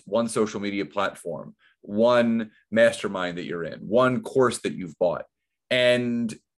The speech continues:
what we're seeing with a lot of entrepreneurs is that they are bouncing and leapfrogging from one thing to the next.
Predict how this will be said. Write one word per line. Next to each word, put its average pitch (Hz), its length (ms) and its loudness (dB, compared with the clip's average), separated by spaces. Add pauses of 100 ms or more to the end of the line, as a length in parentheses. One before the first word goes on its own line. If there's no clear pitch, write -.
what 117 280 0
we're 110 120 0
seeing 139 340 -2
with 113 140 -2
a 113 40 -2
lot 104 180 2
of 98 100 -6
entrepreneurs 101 880 -4
is 95 220 -12
that 98 280 0
they 101 140 -2
are 98 140 0
bouncing 101 800 -4 (360)
and 98 220 -2
leapfrogging 101 880 0
from 92 260 -8
one 107 380 2
thing 110 240 0
to 107 120 -12
the 98 120 -6
next. 107 260 -4